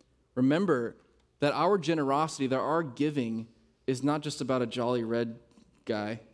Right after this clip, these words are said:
that walks around and gives people presents. That actually Christian generosity is rooted in a deep joy. That when we abide in Christ, we are freely giving away not just things, not just tokens.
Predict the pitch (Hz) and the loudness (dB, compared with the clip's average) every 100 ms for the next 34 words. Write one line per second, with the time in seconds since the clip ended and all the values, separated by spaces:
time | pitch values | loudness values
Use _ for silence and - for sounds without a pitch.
0 | _ - 123 113 117 117 113 - 120 120 | _ -4 -2 -2 -4 -2 -2 -6 -4 -2
1 | 117 120 - 117 131 - 113 113 - - | -2 -4 -8 -12 -12 -10 -10 -10 -12 -20
2 | - _ _ _ _ _ _ _ _ 139 | -20 _ _ _ _ _ _ _ _ 0
3 | 151 170 139 - - 180 - 160 127 131 | 0 -2 -4 -4 -6 -4 -2 0 0 0
4 | 117 107 120 127 - 76 110 - _ _ | -4 -4 -6 -8 -10 -12 -12 -18 _ _
5 | - 113 107 120 139 120 110 117 117 107 | -8 -8 -2 0 2 2 0 -2 -4 -4
6 | - 117 110 - - 78 87 - - _ | -8 -8 -8 -10 -14 -10 -12 -12 -18 _
7 | _ _ _ _ _ _ _ _ _ 127 | _ _ _ _ _ _ _ _ _ 0
8 | 131 131 135 123 107 117 127 147 131 113 | 4 4 4 2 0 0 2 2 -2 -6
9 | 98 - - 151 78 - - - _ _ | -8 -10 -6 -6 -6 -8 -10 -14 _ _
10 | _ - 139 147 - - 170 175 120 127 | _ -2 2 2 -2 -4 0 0 0 -2
11 | 135 131 110 117 135 117 104 120 127 - | 0 0 -2 -2 0 0 -2 -4 -4 -6
12 | 113 - - - 131 107 107 - 120 120 | -8 -12 -8 -2 0 -2 -6 -8 -6 -4
13 | 120 113 - _ - 131 127 90 107 - | -6 -8 -10 _ -6 -4 -4 -10 -12 -18